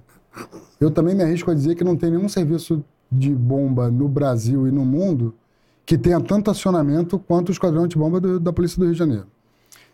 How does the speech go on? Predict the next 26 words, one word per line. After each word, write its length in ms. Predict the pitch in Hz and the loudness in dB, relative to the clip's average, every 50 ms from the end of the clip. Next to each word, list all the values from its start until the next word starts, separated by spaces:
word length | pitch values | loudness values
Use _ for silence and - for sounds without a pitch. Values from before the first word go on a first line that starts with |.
| _ _ _ | _ _ _
É, 120 | - 131 127 | 0 0 2
pode 240 | 120 - 165 160 160 | 2 0 0 0 0
ser 80 | 185 | 0
uma 100 | 185 175 | 0 2
grande 200 | 151 165 190 196 - | 2 2 0 0 -2
surpresa 340 | 170 - - 165 160 151 143 | -2 -2 0 0 0 0 0
pra 120 | 123 147 | 0 0
maioria 320 | 143 147 143 143 135 143 139 | 0 0 0 0 0 0 -2
dos 140 | 127 120 | -2 -4
senhores, 540 | - - 143 147 175 214 214 190 135 - - _ _ _ _ _ _ _ _ _ _ | -2 0 0 2 2 0 0 -2 -4 -6 -10 _ _ _ _ _ _ _ _ _ _
mas 280 | - 139 147 151 135 135 | 2 2 2 2 2 2
o, 80 | 151 151 | 0 0
o, 920 | 151 147 151 147 139 135 139 135 131 127 127 123 120 120 123 120 107 98 - | 0 0 0 0 0 0 0 0 0 0 0 0 0 0 -2 -2 -4 -4 -4
o 60 | - 123 | -4 -2
esquadrão 340 | 120 - 151 143 143 170 | 0 0 0 0 2 0
de 100 | 170 165 147 | 0 0 0
bomba, 220 | 147 160 180 196 | 0 2 2 0
ele 80 | 196 196 | 0 0
é 40 | 185 | 0
acionado 480 | 170 170 - 180 156 151 147 147 156 | -2 -2 0 0 0 2 2 0 0
em 60 | 180 | 0
média 420 | 175 165 160 160 180 185 202 226 214 - _ | 0 0 0 0 0 0 -2 -2 -4 -4 _
três 240 | - 170 190 214 196 | 0 0 2 2 0
a 40 | 202 | 0
quatro 300 | - 190 185 175 165 151 | 0 0 -2 0 0 0
vezes 400 | 131 151 185 196 196 202 - - | 0 0 0 0 -2 -4 -4 -6